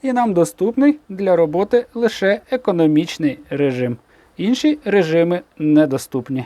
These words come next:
А ну-ка спробуємо ось цю кнопку. Бац, ні, ця кнопка працює також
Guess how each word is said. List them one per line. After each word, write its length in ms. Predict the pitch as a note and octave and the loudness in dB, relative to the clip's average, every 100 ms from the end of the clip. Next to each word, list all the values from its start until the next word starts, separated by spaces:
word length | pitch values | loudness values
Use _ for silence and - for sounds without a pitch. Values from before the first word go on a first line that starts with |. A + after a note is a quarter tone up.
| - - | -10 -4
А 120 | F#3 | 0
ну-ка 280 | F#3+ E3 F3+ | 2 2 0
спробуємо 600 | - F#3 E3 D3 C#3 E3+ | 2 2 4 4 2 0
ось 140 | D#3 | -2
цю 220 | - F3+ | -4 -4
кнопку. 480 | A3 D4 D4 D4 D4+ - _ | 2 2 2 2 0 0 _
Бац, 440 | D3+ D3+ F3 F#3+ - _ | -6 0 0 0 -18 _
ні, 280 | D3+ D#3 A#2 _ | -2 -2 -2 _
ця 180 | - G#3+ | -4 -4
кнопка 400 | G3+ F#3 - F3+ | -2 -6 -4 -4
працює 440 | D3+ C#3 - C3+ | -2 -4 -2 -2
також 460 | B2+ D3+ F3 A3 | -2 0 -2 -2